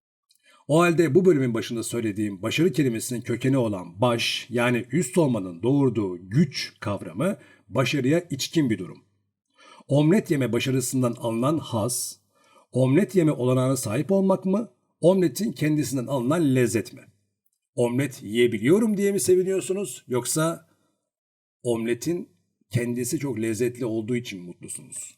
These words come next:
Bunu da bir düşünmek lazım. Bu noktada güç devreye giriyor. Şimdi madem güçten bahsettik, o zaman birazcık güç kavramına yakından bakalım.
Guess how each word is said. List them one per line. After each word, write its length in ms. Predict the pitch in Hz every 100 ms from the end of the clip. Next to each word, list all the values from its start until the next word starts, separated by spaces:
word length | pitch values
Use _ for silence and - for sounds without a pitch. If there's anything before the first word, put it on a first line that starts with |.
| _
Bunu 280 | 117 143 120
da 280 | 110 151 151
bir 120 | 113
düşünmek 500 | 104 - 110 92 -
lazım. 320 | - - - _ _ _
Bu 140 | - 117
noktada 540 | 95 - 95 139 147 _ _
güç 400 | - 117 131 -
devreye 340 | 98 95 98 92
giriyor. 320 | - - - _ _ _ _ - - - - - _ _ _ 104
Şimdi 220 | 190 185
madem 360 | 156 185 147 117
güçten 340 | 107 135 110
bahsettik, 440 | 151 - 113 -
o 80 | 135
zaman 280 | 127 139 131
birazcık 340 | 131 123 143
güç 180 | 117 127
kavramına 360 | 127 110 113 123
yakından 380 | 117 113 113 92
bakalım. 300 | - 78